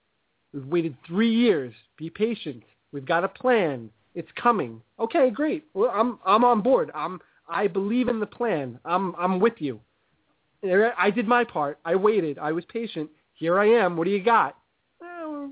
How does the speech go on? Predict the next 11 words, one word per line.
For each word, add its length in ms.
we 80
got 160
a 40
stack 220
of 80
fives." 320
And 200
don't 180
expect 380
too 80
much. 200